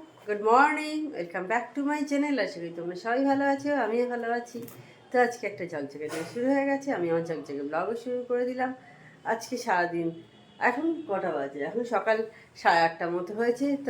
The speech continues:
আজকে সারাদিন যা কিছু করবো, সমস্ত কিছু তোমাদের সাথে শেয়ার করবো। তো চলো, আপাতত আমি কিচেনে কাজ করবো, তোমাদের নিয়ে যাই। আজকে বৃহস্পতিবার, আমি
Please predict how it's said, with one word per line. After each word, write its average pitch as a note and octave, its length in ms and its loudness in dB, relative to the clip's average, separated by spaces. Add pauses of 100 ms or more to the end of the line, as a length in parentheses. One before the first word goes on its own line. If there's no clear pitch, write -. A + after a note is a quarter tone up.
(120)
আজকে - 220 -4 (100)
সারাদিন D#3+ 400 -2
যা E3 80 2 (100)
কিছু A3 180 -10 (100)
করবো, A#3+ 220 -2 (460)
সমস্ত C4 260 2 (100)
কিছু C#4 140 0 (200)
তোমাদের C4 280 0
সাথে C#4 220 -2
শেয়ার C#4+ 220 0
করবো। C#4+ 200 -2 (140)
তো C#4 40 0 (120)
চলো, D4 180 6 (400)
আপাতত A#3+ 340 0
আমি B3+ 180 4
কিচেনে B3 300 2 (100)
কাজ A#3 180 -2
করবো, D4 180 -6 (160)
তোমাদের F#3+ 360 0
নিয়ে D3+ 220 0
যাই। C3+ 120 -8 (2000)
আজকে A3+ 240 2 (160)
বৃহস্পতিবার, A3+ 640 8 (100)
আমি B3+ 120 6